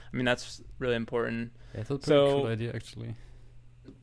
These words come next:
Speaker 1: Yeah, so, like, their will is free to, like, sign up and just make a will, but then they have other legal documents that also, you know, help with the future that you have to have, like, their premium version. So I think that's how they make money.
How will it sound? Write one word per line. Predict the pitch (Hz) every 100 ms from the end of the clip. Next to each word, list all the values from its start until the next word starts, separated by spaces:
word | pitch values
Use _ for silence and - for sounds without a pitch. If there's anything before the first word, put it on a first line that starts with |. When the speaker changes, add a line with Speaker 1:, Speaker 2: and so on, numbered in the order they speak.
| -
Speaker 1:
Yeah, | 170 185 151
so, | 180
like, | 165 127
their | 165
will | 143 156 208 185
is | 127
free | - - 151 156 127 120
to, | 120 131
like, | 123
sign | - 131 127
up | 127
and | 127
just | 117
make | 127 120
a |
will, | 120 127
but | 156 143
then | 139
they | 135
have | 131 127 120
other | 147 147 139
legal | 123 127 123
documents | 117 117 123 131 120 120
that | 120
also, | 120 123 - 123 117 117 - 139
you | 139 127
know, | 123 120
help | 123 117 113 127
with | 123
the | 120
future | - 117 123 113
that | 113 113 - - - - -
you | 131
have | 120 117
to |
have, | 113
like, | 117
their | 117
premium | 113 127 113 113 113
version. | 113 113 117 113
So | -
I |
think | 120 123
that's | 117 -
how | 120
they | 117
make | 113 113
money. | 120 117 117 113